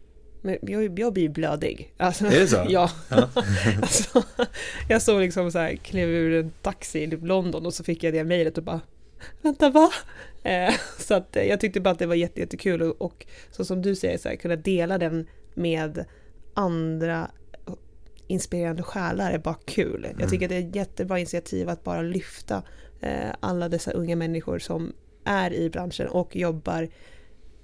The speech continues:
Speaker 1: men alltså jobbar verkligen för att kunna, eh, för, för en förändring.
Speaker 2: Mm.
Speaker 1: Alla behöver alltid en klapp på axeln. Och det,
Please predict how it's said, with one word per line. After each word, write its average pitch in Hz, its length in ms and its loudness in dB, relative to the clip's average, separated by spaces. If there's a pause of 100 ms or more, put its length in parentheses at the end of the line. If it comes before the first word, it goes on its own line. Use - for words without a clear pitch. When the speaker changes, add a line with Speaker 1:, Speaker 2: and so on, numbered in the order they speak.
(220)
Speaker 1:
men 185 180 2
alltså 185 200 0
jobbar 185 640 2
verkligen 160 380 -2
för - 220 -4
att 156 100 -6
kunna, 165 460 -4 (800)
eh, 208 200 -2
för, 185 300 2
för 175 160 0
en 165 80 2
förändring. 208 460 0 (140)
Speaker 2:
Mm. 98 140 -2 (640)
Speaker 1:
Alla 208 260 2
behöver 196 360 0
alltid 175 320 -2
en 165 60 0
klapp - 360 -12 (100)
på - 80 -6
axeln. - 320 -8 (600)
Och 180 120 -2 (100)
det, - 520 -4